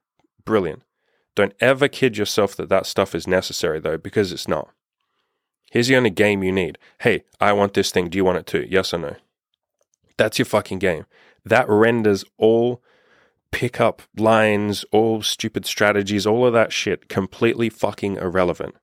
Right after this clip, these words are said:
Now, certain things matter. Yes, building up your confidence. Obviously, that makes a difference. Talking to more people so you get better at it. Yes. Learning some assertiveness for men and women, by the way. Yes. All of this stuff definitely helps. Improving your looks, absolutely. I talk about that all the goddamn time.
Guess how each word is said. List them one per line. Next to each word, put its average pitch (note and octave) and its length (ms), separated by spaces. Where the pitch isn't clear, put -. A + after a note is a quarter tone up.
Now, F#2+ 160
certain B2 360
things G2+ 280
matter. F2+ 220
Yes, F#2 340
building F#2+ 340
up F#2 120
your F#2+ 100
confidence. F2+ 580
Obviously, F#2+ 480
that F2+ 140
makes F2+ 220
a F#2 40
difference. E2+ 360
Talking G2 360
to - 80
more F#2 180
people F2+ 260
so - 120
you F#2 80
get F2 160
better F2+ 200
at D#2 100
it. C2 80
Yes. G2 260
Learning F#2+ 340
some F#2+ 180
assertiveness F2+ 720
for - 240
men F#2+ 240
and F2+ 240
women, D#2+ 240
by D#2 180
the D2 80
way. G2 160
Yes. F#2 460
All A2 200
of G2+ 120
this G2 140
stuff - 300
definitely F2+ 320
helps. A#2 300
Improving F#2 400
your F2 100
looks, F#2 300
absolutely. E2+ 600
I C#2+ 60
talk - 240
about E2+ 160
that D#2 140
all F2 300
the D#2+ 80
goddamn D2+ 340
time. - 180